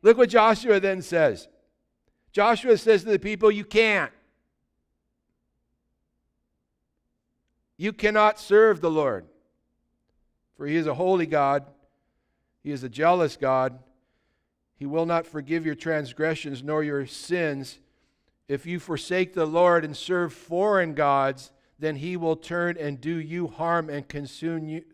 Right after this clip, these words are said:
consume you after he has done you good." And the people said to Joshua, "No, but we will serve the Lord."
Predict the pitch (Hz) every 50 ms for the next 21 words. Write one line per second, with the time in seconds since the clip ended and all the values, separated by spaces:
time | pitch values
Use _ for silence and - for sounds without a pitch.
0 | _ _ 143 147 139 - - 170 170 175 165 151 151 165 170 160 156 - 139 139
1 | 143 147 - - 143 127 127 147 139 135 123 127 131 139 139 135 135 127 120 107
2 | 104 98 127 131 120 101 82 73 71 _ _ _ _ _ _ _ _ _ _ _
3 | _ _ _ _ _ _ _ _ _ _ _ _ _ _ _ _ _ _ _ _
4 | _ _ _ _ _ _ _ _ _ _ 101 117 107 113 143 156 151 160 147 -
5 | - 160 151 139 123 117 135 139 147 160 151 - 151 143 139 139 143 175 196 214
6 | 220 208 175 123 104 - _ _ _ _ _ _ _ _ _ _ _ _ _ _
7 | _ _ _ _ _ 175 185 202 226 208 214 233 247 262 262 254 - 226 220 214
8 | 190 151 185 175 180 180 170 147 131 127 107 101